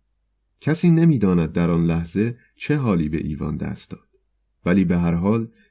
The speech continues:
پیش از آن که از راه پلهٔ اضطراری پشت ساختمان آپارتمان را ترک گوید، یکی از دو شمع و تمثال کاغذی کوچک قدیس را دزدید.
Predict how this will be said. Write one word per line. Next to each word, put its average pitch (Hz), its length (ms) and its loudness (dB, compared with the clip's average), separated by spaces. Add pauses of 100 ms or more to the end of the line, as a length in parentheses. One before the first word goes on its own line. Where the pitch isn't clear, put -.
(100)
پیش 120 260 -2
از 90 180 -2
آن 95 120 0
که 87 140 -6
از 82 180 -4
راه 85 280 -2
پلهٔ 87 420 -2
اضطراری 82 720 -4
پشت 87 360 -6
ساختمان 85 760 -4 (340)
آپارتمان 80 720 -4
را 73 120 -6
ترک 76 340 -10
گوید، 85 420 -6 (560)
یکی 120 360 0
از 85 140 -2
دو 90 120 -2
شمع 98 440 -2 (360)
و 85 80 -2
تمثال 98 540 -2
کاغذی 90 640 -2
کوچک 87 420 -6
قدیس 80 520 -6
را 80 160 -4
دزدید. - 480 -12